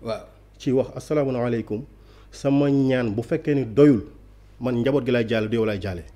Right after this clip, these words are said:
Speaker 2: Organe de presse laay jaale. Sama njaal bu ma ko indee fii, dama, je m'associe à la,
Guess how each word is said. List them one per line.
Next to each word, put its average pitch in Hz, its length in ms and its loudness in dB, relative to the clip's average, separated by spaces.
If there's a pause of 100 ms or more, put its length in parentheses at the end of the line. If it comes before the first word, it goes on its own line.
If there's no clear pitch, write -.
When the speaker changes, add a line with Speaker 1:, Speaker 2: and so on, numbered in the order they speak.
(600)
Speaker 2:
Organe 139 260 4
de 127 80 2
presse 120 240 0
laay 110 160 0
jaale. 95 240 -2 (720)
Sama 143 300 0
njaal 123 320 2
bu 120 640 2
ma 156 100 12
ko - 100 12
indee 117 280 12
fii, 117 300 4 (100)
dama, 120 200 0
je 113 180 -2
m'associe 147 440 2
à 113 120 -2
la, 104 180 -2